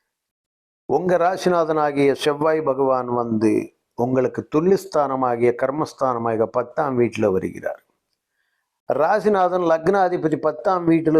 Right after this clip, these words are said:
சேருவது என்பது மிக சிறப்பானதாகும். ஏன்னா காரணம் பாவத்துல, அதாவது பாவக்கிரகம் வந்து பத்தாம் வீட்டுல ஒரு பாவி இருக்க வேண்டும் என்ற அடிப்படையிலே பாவஸ்தானமாக கருதப்படக்கூடிய மகரத்துல சனி பகவான்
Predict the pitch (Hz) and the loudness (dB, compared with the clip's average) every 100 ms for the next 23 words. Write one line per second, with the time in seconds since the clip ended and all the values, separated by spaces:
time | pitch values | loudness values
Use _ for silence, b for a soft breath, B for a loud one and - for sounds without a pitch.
0 | 139 147 147 143 135 135 131 123 123 143 | 2 2 2 2 2 2 0 0 0 0
1 | 170 165 - 151 156 156 143 135 131 120 | 0 0 0 0 -2 -2 -2 0 0 0
2 | 117 117 127 143 - 139 151 160 165 - | 0 2 2 0 0 0 0 -2 -4 -6
3 | - 127 147 151 - 151 - B B 131 | 0 2 2 -2 -4 -6 -6 B B 0
4 | 151 175 165 147 185 196 160 185 156 151 | 0 0 0 0 0 0 -2 -2 -2 -2
5 | 143 156 147 147 - 190 165 151 - 127 | -2 -2 -2 -4 -2 -2 2 0 0 0
6 | 92 - _ _ 131 147 151 160 175 165 | 0 -4 _ _ -2 0 2 0 2 2
7 | 160 160 170 151 147 139 139 131 131 143 | 2 2 2 2 2 0 0 0 0 -2
8 | - 139 139 143 156 - _ _ _ - | -2 0 2 2 0 -4 _ _ _ -2
9 | 151 190 202 - 170 165 156 147 151 139 | 0 0 -2 -2 -2 0 -2 -2 -2 0
10 | 139 151 139 127 131 131 127 127 131 160 | 0 0 -2 0 0 2 2 0 -2 -2
11 | 160 151 139 139 151 131 139 135 | 0 2 2 2 2 0 0 0